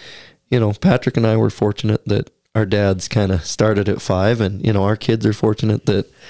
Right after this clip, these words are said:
they're getting that same knowledge. But if you're thirty-five or fifty-five or ninety-five and you're listening to this and you think you might wanna try it, I would start with your hunter safety class, you know, and then move on from there and ask questions. And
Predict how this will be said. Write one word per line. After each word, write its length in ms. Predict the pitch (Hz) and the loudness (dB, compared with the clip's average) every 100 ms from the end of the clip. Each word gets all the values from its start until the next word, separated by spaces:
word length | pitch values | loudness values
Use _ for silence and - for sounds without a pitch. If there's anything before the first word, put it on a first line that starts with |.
| - - _ | -20 -20 _
they're 160 | - 117 | 0 2
getting 260 | 113 110 101 | 2 0 0
that 240 | 98 - | -2 -2
same 300 | - 107 98 | 0 0 2
knowledge. 480 | 95 101 101 90 - | 0 0 0 -2 -2
But 280 | 107 98 - - - - _ _ _ - | 0 0 -4 -20 -20 -20 _ _ _ -4
if 160 | 131 | 0
you're 120 | 127 | 0
thirty-five 680 | 170 175 147 143 123 139 151 | 2 2 2 2 2 2 2
or 60 | 104 | 0
fifty-five 720 | - 165 - 147 131 139 135 | 0 -2 0 0 2 2 2
or 80 | 123 | 2
ninety-five 580 | 139 170 143 - 101 98 | 4 2 2 2 0 2
and 80 | |
you're 80 | 107 | 2
listening 300 | 120 120 110 | 2 2 2
to 40 | 107 | 2
this 140 | 113 | 2
and 80 | 104 | 0
you 80 | 113 | 2
think 300 | - 110 - | 2 0 0
you 80 | 110 | 2
might 240 | 104 104 | 2 2
wanna 280 | 101 104 95 | 0 0 -2
try 260 | - 101 | 0 0
it, 180 | 117 117 - - - - _ - | 2 0 -6 -20 -20 -20 _ -2
I 120 | 107 | 2
would 180 | 123 117 | 2 2
start 320 | - 110 - | 0 0 2
with 180 | 117 - | 0 2
your 100 | 131 | 2
hunter 200 | 117 131 | 2 0
safety 340 | 107 101 - | 0 0 -2
class, 560 | - 98 98 160 - - _ _ _ - | -2 0 2 0 -2 -10 _ _ _ -2
you 120 | 107 | 0
know, 200 | 98 160 - - | 2 0 -2 -2
and 220 | 113 117 | 0 2
then 160 | 139 | 2
move 240 | 139 151 147 | 4 4 2
on 180 | 143 139 | 0 0
from 200 | 127 120 | 0 2
there 180 | 123 | 2
and 80 | - | 0
ask 260 | - 127 - | 2 0 0
questions. 540 | 120 131 - 170 156 | 0 0 -2 -4 -2
And 220 | 117 98 | -2 -2